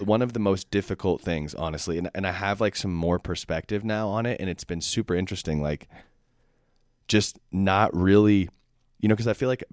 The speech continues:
be-, being a man is, like, you have to have a very good sense of yourself.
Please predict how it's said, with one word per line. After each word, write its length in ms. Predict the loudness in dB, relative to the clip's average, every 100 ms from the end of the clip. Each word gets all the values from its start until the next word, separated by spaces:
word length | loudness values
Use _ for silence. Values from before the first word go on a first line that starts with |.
| -18 -20 _ _
be-, 120 | -2
being 360 | -2 2 2 2
a 60 | 0
man 380 | 0 0 -2
is, 80 | -4
like, 100 | -6
you 80 | -6
have 120 | -6
to 60 | -4
have 120 | -6
a 40 |
very 280 | -4 -2 -2
good 160 | -2 -6
sense 260 | -6 -6
of 100 | -8
yourself. 540 | -8 -8 -10 -10 -16